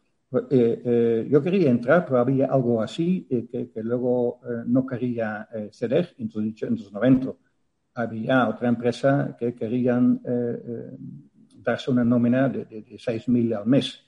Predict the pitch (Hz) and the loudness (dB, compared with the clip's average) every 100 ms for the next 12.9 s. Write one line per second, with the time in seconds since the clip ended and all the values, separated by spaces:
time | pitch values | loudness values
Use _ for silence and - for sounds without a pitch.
0 | _ _ _ _ - 117 - 113 110 - | _ _ _ _ -10 -10 -6 -8 -8 -14
1 | 110 113 104 120 - 139 143 - - - | -18 -16 -2 -2 0 2 2 0 -6 -10
2 | - 113 - 135 123 113 117 110 117 117 | -10 -10 -4 2 2 2 -2 0 0 0
3 | 110 110 113 110 147 139 120 110 113 110 | -2 -4 -6 -2 -2 0 0 0 -4 -6
4 | 104 135 123 - 143 143 - 143 139 - | -6 -4 -4 -2 -2 -2 -4 -4 -2 -2
5 | 175 147 110 - _ _ - 113 117 117 | 0 0 -2 -4 _ _ -2 -2 -2 -2
6 | 120 117 110 139 127 - 143 135 - - | 0 0 -2 -2 -4 0 2 2 -2 -2
7 | 123 113 - _ - - - _ _ _ | -2 -2 -8 _ -14 -14 -14 _ _ _
8 | _ - 117 113 104 101 - 147 - _ | _ -10 -6 -2 -2 -2 -4 -6 -6 _
9 | _ _ _ 160 156 170 - 220 - - | _ _ _ 2 4 4 4 0 -6 -20
10 | - 135 131 139 135 131 123 - - 147 | -2 0 2 2 2 2 -2 -6 -4 0
11 | 135 135 156 156 170 214 160 143 143 156 | 2 2 2 2 4 2 2 0 0 2
12 | 139 147 147 - 165 120 123 123 123 | 2 0 -4 -6 -4 -2 2 2 0